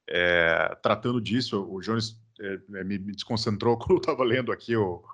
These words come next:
o textinho de, de abertura, né, é golpe, né? Então eles falam muito isso, né? Ah,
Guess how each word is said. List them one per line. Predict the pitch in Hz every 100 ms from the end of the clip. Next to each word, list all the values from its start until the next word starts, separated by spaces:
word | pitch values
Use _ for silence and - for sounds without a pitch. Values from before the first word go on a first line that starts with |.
| -
o | 104
textinho | - 107 - - 113 120
de, | 104 98 98
de | 95 95 95
abertura, | 98 101 - 123 147 - - _
né, | 98 127 131
é |
golpe, | 117 101 131 147 107
né? | 104
Então | 113
eles | 135
falam | - 151
muito | 160 160 147
isso, | 143 -
né? | 107
Ah, | 143 127